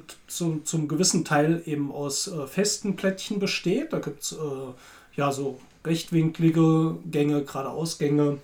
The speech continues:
und T-Kreuzungen. Und immer zwischen diesen festen,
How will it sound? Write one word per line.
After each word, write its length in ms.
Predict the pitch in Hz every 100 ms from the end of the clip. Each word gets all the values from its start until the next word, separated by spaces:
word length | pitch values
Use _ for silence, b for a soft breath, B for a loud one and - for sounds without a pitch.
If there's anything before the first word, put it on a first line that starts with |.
| - -
und 160 | 156
T-Kreuzungen. 920 | - 196 190 175 175 - 160 160 156 - _ _ _ _ - -
Und 220 | 214 202
immer 220 | 196 165
zwischen 340 | - 202 196 196
diesen 300 | 190 170 170
festen, 600 | - 175 - - 170